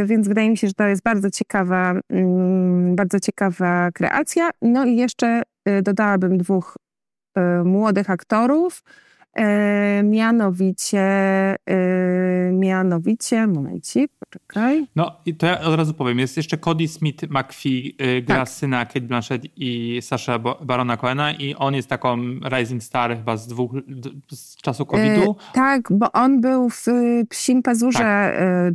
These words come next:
Speaker 1: Jane Campion. Ja chciałam sprawdzić nazwisko tego drugiego aktora, który nie był dla mnie, em,
Speaker 2: Louis
Speaker 1: taki
Speaker 2: Partridge.
Speaker 1: oczywisty, chociaż, tak, chociaż on chyba, e, jest jakiś taki bardzo up and coming teraz, tak mi się wydaje.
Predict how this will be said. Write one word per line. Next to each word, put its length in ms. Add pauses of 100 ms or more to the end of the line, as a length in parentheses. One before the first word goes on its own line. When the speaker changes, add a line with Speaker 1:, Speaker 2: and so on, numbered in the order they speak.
(120)
Speaker 1:
Jane 140
Campion. 500
Ja 180
chciałam 360
sprawdzić 460
nazwisko 400
tego 160
drugiego 320
aktora, 400
który 240
nie 140
był 140
dla 160
mnie, 500
em, 520
Speaker 2:
Louis 220
Speaker 1:
taki 180
Speaker 2:
Partridge. 220
Speaker 1:
oczywisty, 360
chociaż, 420 (680)
tak, 220
chociaż 360
on 200
chyba, 720 (240)
e, 560
jest 480
jakiś 460
taki 200 (260)
bardzo 320
up 320
and 260
coming 460
teraz, 340
tak 200
mi 100
się 160
wydaje. 1120